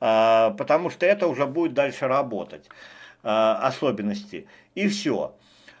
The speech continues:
Вот это я говорю, вот это я говорю, когда мы прошли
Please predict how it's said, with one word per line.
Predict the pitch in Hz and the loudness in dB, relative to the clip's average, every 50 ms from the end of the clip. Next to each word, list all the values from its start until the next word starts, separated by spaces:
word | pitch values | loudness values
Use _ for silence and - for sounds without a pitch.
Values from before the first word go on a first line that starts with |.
| _ _ - | _ _ -8
Вот | 113 147 175 175 214 | 0 0 0 4 8
это | 269 285 285 - - 220 | 10 10 10 10 6 0
я | 190 175 175 165 | 2 4 4 2
говорю, | 147 131 151 147 160 165 160 165 156 147 123 90 73 - 76 | 2 2 2 4 4 4 4 4 2 0 -2 -2 -6 -10 -8
вот | 101 135 131 - | -8 -8 -2 2
это | 202 170 - - 131 | 2 2 2 2 0
я | 123 123 | 0 0
говорю, | 110 131 143 147 151 147 139 123 101 104 | 2 0 2 4 4 4 4 2 -4 -4
когда | - 123 131 143 185 170 151 127 | -6 -6 -2 2 4 4 4 4
мы | 120 120 117 | 0 -4 -4
прошли | 101 127 135 143 139 127 - - 170 165 147 117 92 76 67 | -4 -2 0 0 0 -2 -4 -4 -2 -2 -2 -2 -4 -8 -12